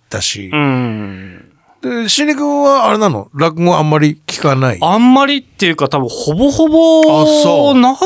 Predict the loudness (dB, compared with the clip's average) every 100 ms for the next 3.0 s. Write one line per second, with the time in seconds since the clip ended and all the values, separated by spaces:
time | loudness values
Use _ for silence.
0 | 4 6 6 4 2 0 0 0 -2 -2
1 | -4 0 0 0 0 0 2 2 2 0
2 | -2 -6 -6 -2 0 2 2 2 2